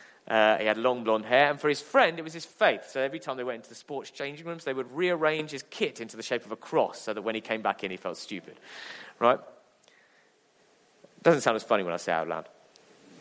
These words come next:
This is how guys are. Lots of us. And one night, the end of the season thing, with a, in a,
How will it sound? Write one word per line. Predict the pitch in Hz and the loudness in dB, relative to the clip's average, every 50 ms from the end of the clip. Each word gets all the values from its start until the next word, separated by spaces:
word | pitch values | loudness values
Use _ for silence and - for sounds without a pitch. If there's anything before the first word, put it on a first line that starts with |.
| - - - - - - - - - - - - - - - - - - - - - - - - - | -20 -20 -20 -20 -18 -16 -16 -16 -14 -16 -18 -18 -12 -10 -8 -8 -8 -8 -10 -14 -16 -20 -20 0 4
This | - 247 262 262 | 6 6 8 8
is | |
how | 240 208 | 6 6
guys | 190 160 185 175 170 170 165 147 | 6 6 6 6 6 6 6 8
are. | 143 123 101 - - - - - - - _ _ _ _ _ _ _ _ _ _ - - - - - - - - - - - - - - - - - - - - - - - - - - - - | 6 6 6 4 -2 -12 -20 -20 -20 -20 _ _ _ _ _ _ _ _ _ _ -20 -20 -20 -20 -20 -20 -20 -20 -20 -20 -20 -20 -20 -20 -20 -20 -20 -20 -20 -20 -20 -20 -20 -20 -20 -12 2 6
Lots | 147 131 101 - - | 6 6 6 6 0
of | 95 | -2
us. | - - - - - - - - - - - - - - - - - - - - - - - - - | -2 -4 -8 -10 -12 -14 -20 -20 -20 -20 -20 -20 -20 -20 -20 -20 -20 -20 -20 -20 -20 -20 -20 0 2
And | - 165 180 202 | 4 4 6 8
one | 233 269 277 233 | 8 8 8 8
night, | 226 226 233 208 170 | 8 8 8 8 8
the | 175 214 | 8 6
end | 240 - | 8 8
of | 226 | 6
the | 208 | 6
season | 208 - 226 220 190 180 170 | 6 6 4 4 4 2 2
thing, | 170 - 196 196 196 190 | 4 6 6 6 6 6
with | 175 165 | 4 4
a, | 165 160 - | 4 2 2
in | - 175 175 | 4 6 8
a, | 170 160 156 | 8 8 8